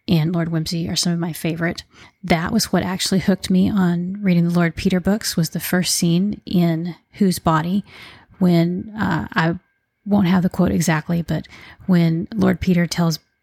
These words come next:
Bunter that a dead body has been discovered and Bunter says, "How very gratifying." You know, that was just like, okay, I was in from that moment for this story and for seeing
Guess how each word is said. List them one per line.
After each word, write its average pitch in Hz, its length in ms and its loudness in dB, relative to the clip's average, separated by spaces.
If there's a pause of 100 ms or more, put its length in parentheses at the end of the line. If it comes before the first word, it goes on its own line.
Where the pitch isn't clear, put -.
(280)
Bunter 170 380 2
that 160 200 -2 (200)
a 175 140 0 (200)
dead 180 200 2
body 170 240 4
has 175 120 0
been 165 220 0
discovered 175 880 -2
and 170 300 -2 (280)
Bunter 175 300 0
says, 170 240 -2
"How 165 160 0
very 160 240 2
gratifying." - 800 -6
You 196 80 -2
know, - 100 -6 (120)
that - 180 0
was 175 240 0
just - 240 0
like, 170 160 -2
okay, 185 320 0 (580)
I 170 100 2
was 180 140 2
in 180 340 2
from 170 200 0
that 160 180 2
moment 151 420 -2
for - 480 -2
this 180 280 0
story 185 760 0
and 170 380 2
for 165 360 -2
seeing 170 460 0